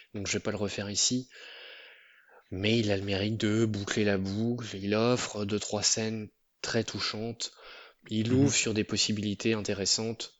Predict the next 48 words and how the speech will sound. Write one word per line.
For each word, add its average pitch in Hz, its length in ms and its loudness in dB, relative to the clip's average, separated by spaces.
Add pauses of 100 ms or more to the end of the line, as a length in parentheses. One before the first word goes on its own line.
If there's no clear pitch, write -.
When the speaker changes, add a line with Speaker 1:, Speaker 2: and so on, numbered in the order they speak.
(100)
Speaker 1:
que 110 100 -4
ce - 140 -2
soit 101 120 -4
du 101 120 -4
côté 110 280 -2
de 107 60 -4
Monica 104 540 -2
ou 104 80 -2
du 98 120 -4
côté 104 300 -4
de, 95 400 -6
de 98 80 -10
Wanda. 101 440 -4 (840)
Voilà. 98 260 -4 (380)
Donc 113 140 0
bilan, 120 280 4
ça 117 180 0
reste 110 260 0
une 98 120 -2
bonne 107 160 0
série. 104 420 2 (720)
Euh, 98 380 0
est-ce - 160 0
que - 80 2
je 135 100 0
la 139 80 4
reverrai ? 120 280 2
Ça, 127 160 -2
c'est - 180 -4
plus - 140 -6
particulier 101 580 -4
par - 180 -10
contre. - 340 -16 (360)
Parce 110 120 0
que 107 60 4
Speaker 2:
Ouais. 110 120 2
Speaker 1:
autant 143 240 0
me 135 140 2
bloquer 120 380 2
sur 123 220 0
un 117 80 -2
film, 113 460 -4
je, - 280 -6
je 95 260 -6
peux 127 200 -2
facilement 107 500 -4
le 95 60 -8
faire. - 480 -6